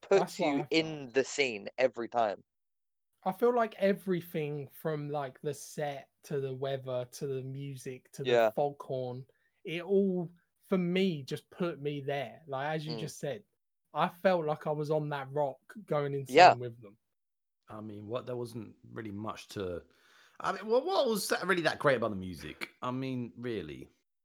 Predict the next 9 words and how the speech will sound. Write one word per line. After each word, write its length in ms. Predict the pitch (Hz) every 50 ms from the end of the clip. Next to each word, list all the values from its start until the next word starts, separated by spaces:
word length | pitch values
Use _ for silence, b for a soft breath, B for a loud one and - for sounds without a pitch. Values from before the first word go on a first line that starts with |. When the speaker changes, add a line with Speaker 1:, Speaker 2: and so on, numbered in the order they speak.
| _ _ _ _ _
Speaker 1:
Bro, 220 | - 294 330 226 160 -
they 100 | 247 254
utilised, 760 | 254 240 254 277 285 277 214 190 185 190 185 185 185 175 -
like, 400 | 196 185 180 175 156 151 - - _ - 160 143 -
the 120 | - 180
sounds 720 | 165 - - - 196 190 196 196 196 185 180 170 156 139 170
of 120 | 151 135 -
the 80 | 120
Speaker 2:
Yeah. 260 | 120 117 113 107 104